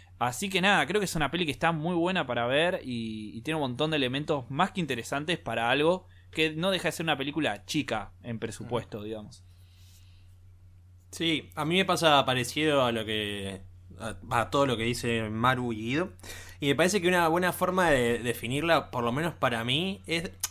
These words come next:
Speaker 2: es esos casos de, de películas que cuando ibas al videoclub o al Blockbuster o lo que fuera, eh, elegías por, por, no sé, por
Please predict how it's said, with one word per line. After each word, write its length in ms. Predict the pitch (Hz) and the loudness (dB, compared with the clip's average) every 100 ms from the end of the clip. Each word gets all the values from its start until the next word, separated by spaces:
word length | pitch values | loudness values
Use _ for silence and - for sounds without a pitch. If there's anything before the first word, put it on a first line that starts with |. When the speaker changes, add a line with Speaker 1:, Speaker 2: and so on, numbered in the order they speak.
| - - | -10 -8
Speaker 2:
es 280 | 190 185 - | -8 -8 -6
esos 280 | 175 185 - | -4 -4 0
casos 380 | 190 190 170 | 0 2 2
de, 340 | 135 123 113 113 | 2 4 2 2
de 100 | 120 | -2
películas 440 | 117 135 165 170 | 0 0 0 -2
que 100 | - | -4
cuando 220 | 117 113 120 | -6 -2 2
ibas 220 | 143 135 | 2 2
al 120 | 120 | -2
videoclub 600 | 113 117 120 123 147 156 | 0 0 0 2 0 0
o 120 | 139 120 | -2 -2
al 100 | 113 | -2
Blockbuster 520 | 117 120 139 139 131 | -4 2 2 2 0
o 60 | 120 | 0
lo 100 | 113 | -2
que 80 | 107 | -4
fuera, 400 | 139 180 156 - - - - - | 0 2 0 -2 -18 -20 -20 -10
eh, 400 | 139 120 117 - - - - - | -2 0 0 -4 -20 -16 -16 -8
elegías 540 | 123 120 - 196 202 - | -6 -6 -2 2 2 2
por, 260 | 131 113 - | -2 -2 -4
por, 240 | 113 - - | -8 -8 -12
no 100 | 131 | -12
sé, 160 | 117 139 | -4 -4
por 240 | 120 98 | -4 -10